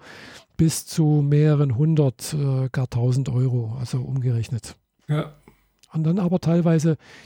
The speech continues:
Speaker 1: die wirklich hochwertigen, teuren, äh, waren dann halt wirklich nicht nur irgendwie alles aus Plastik, sondern es waren dann wirklich auch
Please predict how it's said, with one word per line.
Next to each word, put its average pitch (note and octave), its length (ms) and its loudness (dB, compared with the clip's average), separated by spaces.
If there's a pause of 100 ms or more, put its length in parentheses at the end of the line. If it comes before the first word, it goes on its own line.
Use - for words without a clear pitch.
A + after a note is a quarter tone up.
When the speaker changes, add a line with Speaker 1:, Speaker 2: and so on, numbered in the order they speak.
Speaker 1:
die D#3 100 2
wirklich E3+ 320 2
hochwertigen, E3+ 640 0
teuren, F3 480 0 (560)
äh, D#3+ 60 0
waren D#3+ 340 2
dann D3 160 2
halt D3+ 160 2
wirklich D#3+ 300 -2
nicht E3+ 200 0
nur D3 300 2 (680)
irgendwie E3+ 340 0
alles F3 340 2
aus F3 240 -4
Plastik, F#3 420 -2
sondern E3+ 240 0
es - 120 -4
waren D#3 160 2
dann D#3 120 2
wirklich E3 260 -2
auch D#3 260 -2